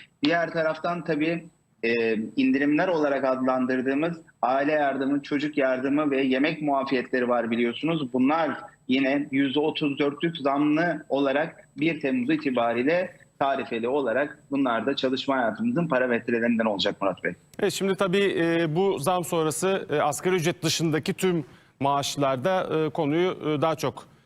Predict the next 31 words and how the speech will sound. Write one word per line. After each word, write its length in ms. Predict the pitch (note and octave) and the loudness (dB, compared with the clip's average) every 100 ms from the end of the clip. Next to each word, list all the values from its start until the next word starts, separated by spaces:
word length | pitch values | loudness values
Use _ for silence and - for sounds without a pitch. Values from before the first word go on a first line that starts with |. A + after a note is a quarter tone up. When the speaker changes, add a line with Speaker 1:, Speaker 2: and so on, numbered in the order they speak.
| _ C3 | _ -2
Speaker 2:
merakla 400 | D3+ D3 - B2 | 0 0 0 0
bekler 260 | A2+ B2 | 0 0
hale 220 | A2+ A2 | 0 0
geldi. 340 | G#2 A2+ A2+ D#3 | 0 0 2 0
İlk 180 | D#3 D#3+ | 0 0
etapta 480 | D3 C#3+ - D3+ | 0 -2 0 0
hani 180 | D3 C#3+ | 2 0
biraz 220 | C#3+ C#3+ | 0 0
da 60 | D3+ | 0
Temmuz 440 | D3 D3 D3+ D3+ | -2 0 0 0
ayının, 380 | D3+ C#3 C3 A#2 - - _ _ - | 0 0 0 -2 -6 -20 _ _ -2
e, 220 | A2+ A#2 | 0 2
başına 300 | B2 - C3+ | 0 0 -2
kalabilecek 500 | B2+ B2+ A#2+ A2 A#2+ | 0 0 0 -2 -2
bir 60 | A2 | 0
görüntü. 440 | A#2+ A#2 A2+ F3 | 0 0 -2 0
Bu, 640 | D#3+ D#3 - C3+ C3+ C#3 - | 2 2 0 0 0 0 0
e, 40 | |
emekli, 300 | C#3 D3 - | 0 0 0
e, 100 | C#3+ C3+ | 0 2
Speaker 1:
Evet. 240 | - B2+ | 2 0
Speaker 2:
ücretleri 420 | A#2+ A2+ A2 A#2 | -2 -2 -2 -2
konusu, 360 | G#2 A2+ G2+ A2+ | 0 -2 -2 0
maaşları 360 | A#2 A2 C3+ B2+ | 2 2 0 0
en 100 | B2+ | 2
az 200 | B2+ B2 | 0 0
yirmi 180 | B2+ | 0
iki 160 | B2 B2+ | -2 -2
bin 120 | B2+ | 0
lira 100 | A#2 | 2
olacak, 320 | G#2+ F2+ F#2+ | 2 0 -2